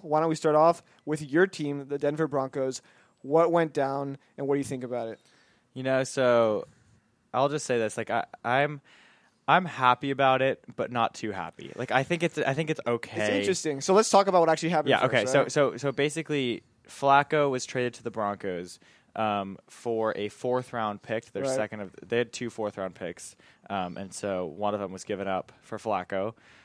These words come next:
Speaker 2: Um, and so it's honestly, like, the, the numbers there, like, that's a fine trade. Like, I'm fine with giving up a fourth round pick
Speaker 1: Right.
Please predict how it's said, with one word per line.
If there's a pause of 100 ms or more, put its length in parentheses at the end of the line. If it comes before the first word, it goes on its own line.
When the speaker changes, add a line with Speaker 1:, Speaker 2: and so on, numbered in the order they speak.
(200)
Speaker 2:
Um, (100)
and
so (400)
it's
honestly,
like,
the,
the
numbers
there,
like,
that's
a
fine
trade.
Like,
I'm
fine
with
giving
up
a
fourth
round
pick
Speaker 1:
Right.